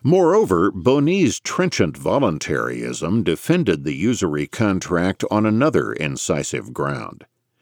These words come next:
Since it is licit for a lender to hope for a borrower to give him a free gift, it should also be licit for the lender and the borrower to make such a definite pact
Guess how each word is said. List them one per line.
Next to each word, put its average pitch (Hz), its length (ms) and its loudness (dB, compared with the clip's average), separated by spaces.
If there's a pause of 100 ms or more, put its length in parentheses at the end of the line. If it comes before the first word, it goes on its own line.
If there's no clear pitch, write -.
(240)
Since - 360 0
it 78 100 2
is 87 300 0
licit 82 480 0
for 69 240 -2
a 65 80 -2
lender 71 480 -2
to 67 260 -4
hope 131 320 0
for 69 300 -2
a 64 80 -4
borrower 80 560 0
to - 160 -6
give 78 240 0
him 85 200 -4
a 60 80 -8
free 98 360 2
gift, 107 560 0 (400)
it - 140 2
should 110 180 2
also 117 420 4
be 92 220 2
licit 95 420 2
for 82 220 0
the 73 100 -2
lender 71 540 0
and 113 340 0
the 78 80 -2
borrower 60 640 -4
to 107 180 0
make 113 300 2
such 110 340 0
a 85 80 -4
definite 82 640 -2
pact 135 460 -2